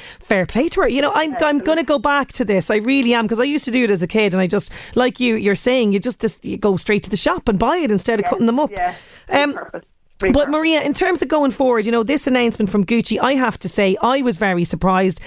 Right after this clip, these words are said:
Speaker 1: Never did I think that a fashion house as massive as Gucci would come out and say this. This is a huge step forward. It's progress.
Speaker 2: It, it is a huge step, and it's a lovely quote that he has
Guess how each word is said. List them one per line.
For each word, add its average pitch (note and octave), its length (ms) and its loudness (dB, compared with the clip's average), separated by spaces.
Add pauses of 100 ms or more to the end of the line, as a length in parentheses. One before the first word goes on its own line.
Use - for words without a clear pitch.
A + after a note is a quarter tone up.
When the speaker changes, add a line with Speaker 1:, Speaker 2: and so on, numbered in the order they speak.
(140)
Speaker 1:
Never C4 420 2
did A#3 140 -2
I G#3+ 120 2
think A3 400 0 (260)
that G#3+ 180 2
a G3 40 -2
fashion A#3 460 0
house G3 300 2
as F#3 120 0
massive A3+ 560 0
as F#3+ 200 0
Gucci G#3 440 0
would F3+ 140 0
come G#3+ 160 0
out G#3+ 260 2
and G3 140 2
say A3+ 300 0
this. F3+ 200 0 (220)
This G4+ 220 0
is A3+ 80 -4
a A#3+ 40 -2
huge C4+ 420 0
step - 280 -2
forward. E3+ 380 0
It's G3 100 -4
progress. D4+ 640 -2
Speaker 2:
It, - 200 -6 (280)
it G#3 120 0
is G#3 160 0
a F#3 60 -8
huge F#3 320 -8
step, F3+ 240 -4
and G3 140 -2
it's G3 180 -6
a G#3 60 -4
lovely G3+ 580 -2
quote F3+ 400 -2
that F#3 140 -6
he F3 60 -10
has E3+ 220 -4